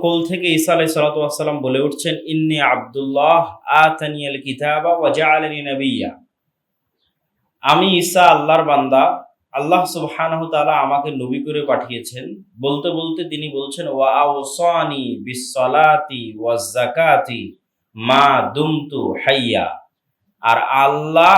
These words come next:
আমি ঈসা, আমাকে আদেশ করেছেন যে আমি যতদিন বেঁচে থাকব ততদিন যেন সালাত আদায় করি আর যাকাত আদায় করি। "ওয়া আওসানি বিস সালাতি ওয়াজ যাকাতি", ঈসা আলাইহিস সালাতু ওয়াস সালাম বলছেন। তথা অতীতে চলে যাওয়া যত নবী আছে তাদের ক্ষেত্রেও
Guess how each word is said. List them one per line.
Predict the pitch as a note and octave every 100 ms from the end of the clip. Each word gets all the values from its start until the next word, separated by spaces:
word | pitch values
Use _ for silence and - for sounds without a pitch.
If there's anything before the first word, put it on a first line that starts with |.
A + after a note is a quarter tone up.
| -
আমি | D#3 D#3 F3+ F3+
ঈসা, | E3+ E3 F3
আমাকে | E3 C#3+ C#3 D3+ D#3 G3 F#3+
আদেশ | D#3+ C#3+ D#3+ D#3+ -
করেছেন | D#3 C#3+ - A#2 A2+ A#2+ D#3+ G#3 - _ _ -
যে | A#2+
আমি | C3 C3+ D3+ F3+
যতদিন | E3+ D#3+ E3+ E3+ E3+ D#3+
বেঁচে | C#3+ C#3+ E3 D#3+
থাকব | D#3+ D#3+ E3 F3 G3 F#3+
ততদিন | D#3 - D3 D#3 D#3+
যেন | D#3+ D#3+ D#3
সালাত | D#3 - C3+ D3 D3
আদায় | D3+ D3+ E3 E3+ E3
করি | F3 F3 G3+
আর | F#3 B2+
যাকাত | - A#2+ B2 C#3 C3+
আদায় | B2 G2+ F#2+ F#2
করি। | _ _ _ _ _ _ _ _ _ _ _ _ _ _ _ _ _ -
"ওয়া | A2+ C3+
আওসানি | C#3+ D3 - F#3 F3+ F#3 F#3 F3
বিস | D3+ D3 - -
সালাতি | C3+ C#3 E3 E3+ E3+ G3+ G#3 F3+
ওয়াজ | D3 F3 - -
যাকাতি", | D#3+ D#3+ D#3 B2 - F2+ F2 C3+
ঈসা | C3+
আলাইহিস | C#3+ C3
সালাতু | C3 A#2
ওয়াস | G#2+ -
সালাম | G#2 F#2+
বলছেন। | - - -
তথা | A#2+ B2
অতীতে | C#3 F3 F3 A3+ A3+ A3 G3+
চলে | F#3 F3 E3 D#3+
যাওয়া | C3 G#2+ G2 A2+ B2
যত | B2
নবী | C#3+ C#3+ D3 D#3
আছে | A#2 G2 A2 G#2+
তাদের | C3+ D3 G3 G#3
ক্ষেত্রেও | F#3+ - - G3 G#3+ G#3+